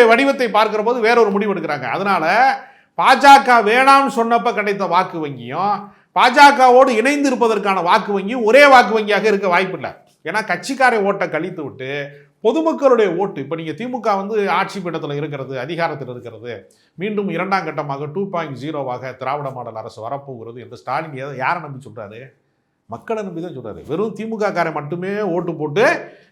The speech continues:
அஹ், திமுக வெற்றி பெறாது. எப்பவுமே வெறும் அதிமுக காரை மட்டுமே ஓட்டு போட்டு அது வெற்றி பெறாது. பொதுமக்கள் எடப்பாடி பழனிசாமியை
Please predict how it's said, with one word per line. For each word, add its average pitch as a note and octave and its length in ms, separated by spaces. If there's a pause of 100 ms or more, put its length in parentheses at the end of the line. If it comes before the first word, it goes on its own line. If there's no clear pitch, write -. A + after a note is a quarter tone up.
அஹ், A3 180
திமுக A3+ 320
வெற்றி G#3 220
பெறாது. F3+ 280
எப்பவுமே D3+ 320 (440)
வெறும் A3 260
அதிமுக A#3 440
காரை G3+ 180
மட்டுமே G3+ 400 (400)
ஓட்டு A3 240
போட்டு A3 240
அது A3 120
வெற்றி A3+ 200
பெறாது. E3 280 (720)
பொதுமக்கள் D#4+ 600
எடப்பாடி C#4+ 360
பழனிசாமியை G#3+ 720